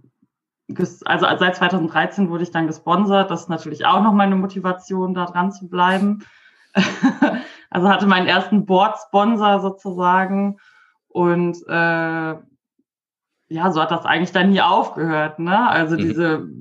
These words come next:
Speaker 1: jährlichen Events, das, die sind halt immer irgendwie schön und man hat auch immer Bock, dahin zu fahren und gleichzeitig sind die auch eine Motivation, irgendwie seine Skills noch mal zu erweitern und noch mal so ein bisschen,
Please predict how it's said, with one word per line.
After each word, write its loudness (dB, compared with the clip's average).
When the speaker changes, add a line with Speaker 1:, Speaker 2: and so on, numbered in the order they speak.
Speaker 1:
jährlichen -2
Events, -2
das, -14
die -6
sind -2
halt 2
immer 0
irgendwie -2
schön 2
und -2
man 0
hat -2
auch -4
immer 0
Bock, 0
dahin -2
zu -8
fahren 0
und -4
gleichzeitig -2
sind -2
die 2
auch 4
eine 2
Motivation, 0
irgendwie -4
seine 0
Skills 0
noch -2
mal -4
zu -12
erweitern 0
und -4
noch -8
mal -4
so -8
ein -8
bisschen, -8